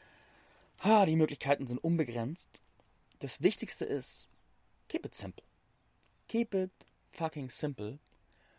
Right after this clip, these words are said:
Weil am Anfang geht es nicht darum, dass du irgendwelche Meisterwerke der Komplexität ablieferst. Es geht darum, dass sie Raum hat, wo sie nicht denken muss, wo du führst. Und es geht darum, dass du darin ankommst. Und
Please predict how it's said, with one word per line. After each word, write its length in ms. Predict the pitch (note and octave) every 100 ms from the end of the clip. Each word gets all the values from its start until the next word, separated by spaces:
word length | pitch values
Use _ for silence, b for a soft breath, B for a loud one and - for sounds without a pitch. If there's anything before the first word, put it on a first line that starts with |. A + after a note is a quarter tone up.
| b b
Weil 560 | A2 B2 D3 E3+ E3+ - _ -
am 100 | A#2
Anfang 480 | D3 F#3 - F3+ D3
geht 140 | B2
es 160 | B2 C#3
nicht 360 | D#3 F#3+ -
darum, 460 | C#3+ D#3+ C#3+ C3+ B2+
dass 160 | B2
du 100 | -
irgendwelche 360 | D3+ D#3 D3+ C3
Meisterwerke 880 | A#2+ A#2 C#3 - C#3+ B2+ B2+ C3 A#2+
der 100 | A2+
Komplexität 1000 | - C3+ C#3 B2 B2+ A#2+ A2+ C#3+ C3+ -
ablieferst. 680 | A2 G2 F#2 - A2 - - B B B
Es 220 | - B2
geht 240 | - F3+ F3
darum, 460 | C3 C3 B2+ G#2+ F#2+
dass 240 | G2+ -
sie 220 | - G3 G3
Raum 360 | - D3+ D3+
hat, 160 | C#3 -
wo 100 | A2+
sie 140 | G#2
nicht 260 | A#2 A3+ -
denken 240 | D#3+ -
muss, 300 | C#3+ C#3 - _ _ _ -
wo 120 | A2+
du 140 | E3
führst. 480 | G#3 F3 E3+ - - _ b b b b
Und 100 | b
es 100 | A2+
geht 180 | - B2
darum, 300 | B2 D3 D3+
dass 160 | A2+ -
du 160 | F#3+
darin 200 | A3 G3+
ankommst. 540 | - C#3 - B2+ D#3+ - _ _ _ B B B B B
Und 240 | D3+ C#3+